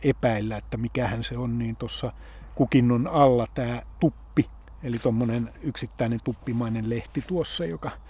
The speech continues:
on hyvä tuntomerkki tälle kasville. Tämmöisillä soillahan on joitain erityisiä kaunottaria, joita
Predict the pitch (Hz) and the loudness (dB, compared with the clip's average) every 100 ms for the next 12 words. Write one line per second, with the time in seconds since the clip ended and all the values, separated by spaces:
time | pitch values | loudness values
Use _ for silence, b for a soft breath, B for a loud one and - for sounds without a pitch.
0 | b b 123 120 135 123 135 120 - 120 | b b 0 4 4 2 2 2 2 -2
1 | - 127 139 123 107 - - - 127 123 | -6 -4 0 0 0 -8 -16 -8 -6 -6
2 | - 135 131 - b b b 139 143 135 | -10 -12 -14 -18 b b b 2 4 6
3 | 143 139 180 185 160 131 135 139 165 170 | 4 4 6 6 6 6 4 4 4 6
4 | 165 143 139 160 156 131 139 120 139 117 | 6 6 6 6 6 4 2 2 0 6
5 | 151 123 120 - 123 117 117 120 117 120 | 6 6 0 -2 -2 0 0 0 0 0
6 | 131 131 | 0 -2